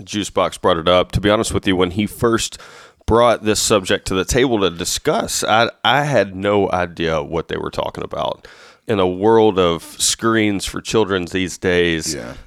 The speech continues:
Speaker 1: uh, it did, when I, when I did a little bit of research on it and kind of looked into it, it blew me away, uh, what these people are trying to do to our kids.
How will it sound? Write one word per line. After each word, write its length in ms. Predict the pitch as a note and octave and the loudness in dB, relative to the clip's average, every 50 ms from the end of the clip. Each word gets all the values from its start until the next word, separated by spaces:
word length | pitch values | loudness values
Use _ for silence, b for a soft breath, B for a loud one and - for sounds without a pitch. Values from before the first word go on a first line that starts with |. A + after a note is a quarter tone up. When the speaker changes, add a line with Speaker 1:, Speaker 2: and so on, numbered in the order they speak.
| _ - | _ -6
Speaker 1:
uh, 500 | - F2 F2+ E2+ E2 D#2 D2+ D2 D2 D2 - - - - - - | -4 -2 0 0 0 0 0 -2 -2 -4 -8 -12 -14 -16 -10 -4
it 260 | A2 G#2 F#2 F2+ E2+ | -4 -4 -4 -4 -4
did, 380 | - A2 A#2 A#2+ A#2 A2 F#2 F#2 - _ _ _ _ - | 0 2 4 4 4 2 0 -4 -10 _ _ _ _ -8
when 180 | G2+ G#2+ G#2 | -4 -2 0
I, 120 | G2 F#2 F2+ - _ | 0 0 -2 -6 _
when 140 | - G2+ G2 | -8 -6 -4
I 60 | F#2 | -4
did 140 | F2 F2+ C3+ | -4 -2 0
a 40 | C#3+ | 2
little 200 | B2+ G#2+ G2 F2+ | 2 2 2 0
bit 120 | E2+ F2 | -2 -2
of 60 | E2+ F2 | -4 -4
research 400 | F#2 E2+ - - F2+ E2+ - F#2+ | -4 -4 -2 -2 -4 -2 -2 -2
on 140 | F2+ F2 | -2 0
it 160 | F2+ F2+ F2 - | 0 -2 -2 -4
and 200 | F#2 F2 F2 - | -8 -10 -8 -4
kind 160 | - A#2+ C3 | -2 -2 -2
of 120 | C3 F#2 F2+ | -2 -2 -4
looked 240 | F#2 F2+ - - | -8 -8 -6 -6
into 260 | F2+ F2 D#2+ - G2 F2+ | -6 -6 -4 -4 -4 -4
it, 100 | E2 E2+ | -2 -4
it 160 | D#2 E2 E2+ | -8 -8 -8
blew 260 | G#2+ G#2 G#2+ A2+ A#2 | -8 -4 -2 -2 -2
me 140 | A2+ G#2+ G2 | 0 0 0
away, 680 | F2 D#2+ E2 F2 F#2+ F#2 F#2 F2 E2 D#2 C#2+ C#2 - - b b b b b b b b - | -2 -2 -2 -2 0 0 0 0 0 -2 -4 -6 -12 -16 b b b b b b b b -10
uh, 160 | F2 E2 D#2 | -6 -6 -4
what 220 | D#2+ F2 F#2+ F#2 - | -2 -2 -4 -4 -4
these 160 | F#2+ F2 - | -6 -8 -8
people 320 | - - G2 F2 - E2+ | -6 -6 -6 -4 -4 -6
are 60 | E2 | -6
trying 240 | D2+ - F#2 E2+ E2 | -4 -2 -2 -2 -2
to 80 | D#2+ D2+ | -2 -4
do 180 | C#2+ E2+ E2 | -6 -6 -8
to 80 | D#2 D#2+ | -6 -6
our 100 | D#2+ E2 | -8 -10
kids. 760 | - - - F#2 F2 E2 C#2+ - - - - - - - - | -10 -6 -4 -2 -2 -2 -2 -6 -10 -14 -14 -12 -12 -14 -16